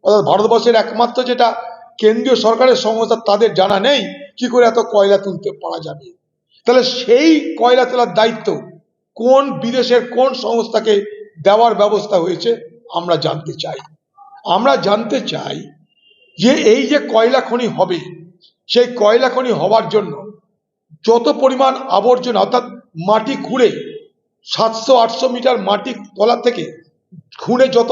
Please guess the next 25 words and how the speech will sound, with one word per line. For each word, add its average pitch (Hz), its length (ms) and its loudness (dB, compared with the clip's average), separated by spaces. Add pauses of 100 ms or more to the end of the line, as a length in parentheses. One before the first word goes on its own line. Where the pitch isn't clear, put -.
(140)
আবর্জনা 254 500 2
বার 202 280 2
হবে 190 260 -6 (580)
চোদ্দ 233 400 2
স্কয়ার 240 420 2
কিলোমিটার 233 460 -2
এলাকা 226 180 0
জুড়ে, 190 240 -8 (420)
সেই 247 200 2
আবর্জনা 240 600 2
কোথায় 226 400 0 (100)
ফেলা 208 280 0
হবে, 196 220 -2 (500)
সেই 233 180 4
আবর্জনাকে 233 680 0
কোথায় 233 380 0 (440)
ডাম্প 220 280 0
করা 208 200 2
হবে, 190 240 -8 (440)
সেটা 208 180 4
কি 233 140 -2
বীরভূমে 226 540 0 (340)
না 208 100 0
বীরভূমের 190 540 -2
বাইরে? 156 320 -4